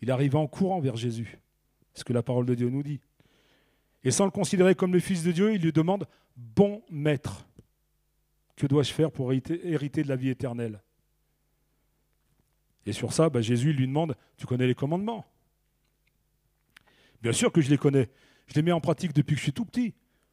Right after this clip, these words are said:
Mes parents m'ont bien élevé, hein. Il n'y a pas de problème. Ils me les ont enseignés et je les applique. Donc je mets en pratique depuis tout petit tous les commandements de la loi.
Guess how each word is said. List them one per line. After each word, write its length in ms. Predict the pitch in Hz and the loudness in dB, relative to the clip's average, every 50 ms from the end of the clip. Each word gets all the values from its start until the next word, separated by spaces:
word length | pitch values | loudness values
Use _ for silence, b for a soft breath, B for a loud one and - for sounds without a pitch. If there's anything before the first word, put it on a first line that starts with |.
| _ _ _ _ _ _ - | _ _ _ _ _ _ -4
Mes 80 | 180 | -2
parents 240 | 175 - 180 170 170 | 0 0 0 0 0
m'ont 160 | 160 156 151 | -2 -2 -2
bien 160 | 135 143 139 143 | -2 0 0 2
élevé, 340 | 135 131 156 226 254 214 | 2 0 0 -2 -2 -4
hein. 100 | 202 247 247 _ _ _ _ _ _ _ _ _ _ _ _ _ _ - | -6 -8 -10 _ _ _ _ _ _ _ _ _ _ _ _ _ _ -8
Il 40 | 127 | -8
n'y 20 | |
a 20 | 123 | -4
pas 140 | - 220 | -4 -4
de 40 | - | -4
problème. 460 | - 208 190 170 180 214 226 202 135 101 _ _ _ _ - | -2 0 0 2 2 2 0 -4 -8 -12 _ _ _ _ -6
Ils 60 | 139 143 | -2 0
me 40 | |
les 140 | 156 147 151 | 0 2 2
ont 60 | 160 | 0
enseignés 500 | 156 147 - 160 147 147 156 190 226 240 b b b b b | 0 0 0 -2 0 2 2 0 0 -2 b b b b b
et 80 | 180 170 | -4 -2
je 60 | 151 | 0
les 180 | 196 190 165 175 | 0 2 2 0
applique. 420 | - - 147 175 - - - _ _ _ _ _ _ _ _ _ _ _ _ _ _ _ _ _ _ _ _ _ _ _ _ _ _ _ _ _ _ _ _ _ _ - | 0 0 -4 -6 -6 -8 -20 _ _ _ _ _ _ _ _ _ _ _ _ _ _ _ _ _ _ _ _ _ _ _ _ _ _ _ _ _ _ _ _ _ _ -6
Donc 140 | 139 139 123 | -4 -4 -2
je 60 | 120 | 0
mets 80 | 165 175 | 2 2
en 80 | 175 | 2
pratique 340 | - 170 170 156 - 190 165 | 2 2 0 0 0 -2 0
depuis 240 | 151 160 - - 170 | 0 0 0 0 -2
tout 160 | - - 214 | -2 -2 -4
petit 220 | - - - 226 | -2 0 -2 -2
tous 240 | - _ - 277 285 | 0 _ -2 0 0
les 100 | 269 262 | 0 -2
commandements 580 | - - 226 226 226 220 220 247 247 208 - _ _ _ _ _ - | -2 -2 -4 -2 -2 -4 -4 -6 -8 -10 -14 _ _ _ _ _ -10
de 100 | - 139 | -6 -4
la 120 | 139 143 139 | -2 0 0
loi. 260 | 135 135 131 117 - | 0 -2 -4 -6 -10